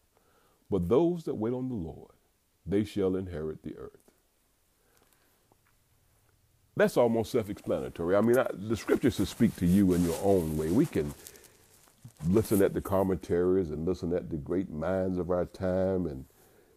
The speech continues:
talk about waiting on the Lord for patience. And some people say, "Don't pray for patience." And others say, "Oh, yeah, we, we have to pray for patience." But I've just come to believe, while we're resting in the Lord,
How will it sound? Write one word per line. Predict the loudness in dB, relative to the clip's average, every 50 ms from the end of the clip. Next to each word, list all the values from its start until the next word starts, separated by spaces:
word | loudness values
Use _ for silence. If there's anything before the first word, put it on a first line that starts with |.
| _ _ _ _ _ _ _ _
talk | -2 0 2 2 2
about | 2 0 0 2 2 2 2 0 -2 _ _ _ _ _ _ _ -12
waiting | -10 -8 -4 0 2 2 2 2 0 0
on | 0 0
the | 0 0
Lord | 0 2 2 4 4 4 4 2
for | 0 -6 -14 -14 -2
patience. | 2 2 2 2 2 0 -4 -2 -4
And | -4 -6 -4
some | -2 0 0 0
people | -2 -4 -6 -6
say, | -4 -2 0 0
"Don't | 2 2 0 -2 -2
pray | -2 0 0 0
for | 0 -2 -6
patience." | -4 -2 0 0 0 0 -2 -6 -6 -6 -4
And | 0 2
others | 2 2 2 0 -4 -4
say, | -2 0
"Oh, | 0 0 0
yeah, | 0 0 0 -2 -2
we, | -2 -2 -4 -4 -6 -10 -20 -20 -20 -20 -20 _ -10 -4
we | -2 0
have | 0 0 0 -2
to | -4
pray | -4 0 0 0 0
for | 0 -4
patience." | -6 -4 -2 -4 -4 -4 -4 -8 -10 -6
But | -2 0 0 0 0 -4 -12 -14 -18 _ _ _ _ _ _ _ _ _ _ _ _ _ _ _
I've | 0 0 0 0
just | -2 -6 -6 -6
come | -8 -6 -6
to | -6
believe, | -6 -6 -6 -6 -6 -8 -10 -14 -18 _ _ _ _ _ _ _ _ _ _ _ _ _ _ -20 -20 _ _ _ _ _ _ _ _ _ -10
while | -4 2 4 4 4 4 4 2
we're | 0 0 -2 -4
resting | -4 -6 -4 -2 0 -2 -2 -2 -6 -10 -8 -8 -8 -8 -8
in | -6 -4 -4
the | -4
Lord, | -4 -6 -8 -8 -12 -14 -14 -18